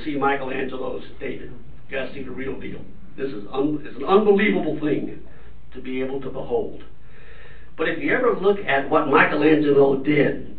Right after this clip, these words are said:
with David's look, he's kinda looking over his shoulder like this,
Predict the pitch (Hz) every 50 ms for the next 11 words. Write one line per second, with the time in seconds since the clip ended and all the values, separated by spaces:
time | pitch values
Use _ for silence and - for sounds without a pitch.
0 | - - - 123 123 101 123 127 147 147 151 147 147 139 139 - - - - -
1 | - - 127 127 139 151 147 151 - - - - - - - - - - - -
2 | - - - - - - - - - - - - - - - - - - 233 247
3 | 151 151 170 202 160 165 160 - 165 147 135 131 127 131 151 156 156 165 151 151
4 | 139 143 143 143 143 143 151 170 -